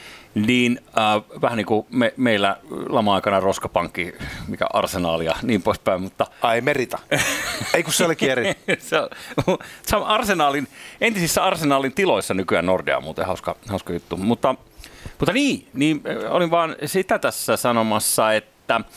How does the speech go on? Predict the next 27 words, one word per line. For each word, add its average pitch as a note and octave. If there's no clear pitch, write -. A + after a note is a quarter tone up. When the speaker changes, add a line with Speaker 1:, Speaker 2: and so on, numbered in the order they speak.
Speaker 1:
mikäli A3
sä F#3
et -
pysty G3+
maksamaan E3
niinku C#3
A-, F#3+
A-, -
Amerikan F3+
meiningillä B2
sitä C3
mortgagea, B2+
niin C#3
se F#3+
riittää, G#3+
että C#3
sä F3+
laitat E3+
kirjekuoreen C3+
niinku C3
kämpää C#3+
avaimet A#2+
ja G#2
sit -
sä D#3+
lähet. C3
Ja C3